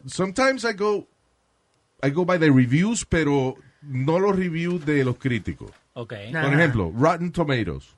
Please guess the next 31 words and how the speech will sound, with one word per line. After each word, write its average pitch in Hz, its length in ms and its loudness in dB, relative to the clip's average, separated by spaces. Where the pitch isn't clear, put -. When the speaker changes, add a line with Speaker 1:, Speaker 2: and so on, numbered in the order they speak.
Speaker 1:
Tomates 123 320 0
Speaker 2:
Sí. 139 40 2
Speaker 1:
Podridos, 107 500 0
Speaker 3:
Sí. - 220 -8
Speaker 1:
Rotten 160 560 2
Tomatoes, 110 960 -4
right? 120 280 -6
Speaker 2:
Ujú. 127 240 -8
Speaker 1:
Eh, 113 500 2
es 123 80 2
un 160 160 2
website 139 420 -2
donde 113 400 -2
hay 135 160 2
review, 113 420 -2
pero 110 240 -4
por 113 140 -2
ejemplo 135 240 -2
te 135 80 0
dice, 135 280 0
eh, 117 320 -6
ah, 101 140 -14
eh, 107 280 -4
Rotten 165 300 0
Tomatoes 165 680 0
tiene 156 300 2
noventa 147 300 0
y - 20 2
cinco 220 320 -4
por 160 160 -2
ciento, 104 560 -4